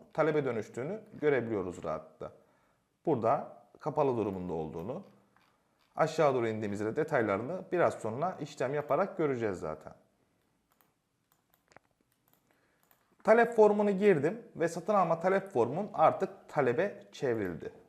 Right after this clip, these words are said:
Satın alma talep ekranına geldiğim zaman ise burada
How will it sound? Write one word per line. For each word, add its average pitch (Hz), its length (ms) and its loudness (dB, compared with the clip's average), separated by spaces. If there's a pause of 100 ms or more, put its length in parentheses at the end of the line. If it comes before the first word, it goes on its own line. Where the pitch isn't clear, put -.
Satın 180 360 -6
alma 139 260 2
talep 120 260 -2
ekranına 95 440 -4
geldiğim 87 480 -6
zaman 82 220 -10
ise 85 380 -10 (580)
burada 170 520 0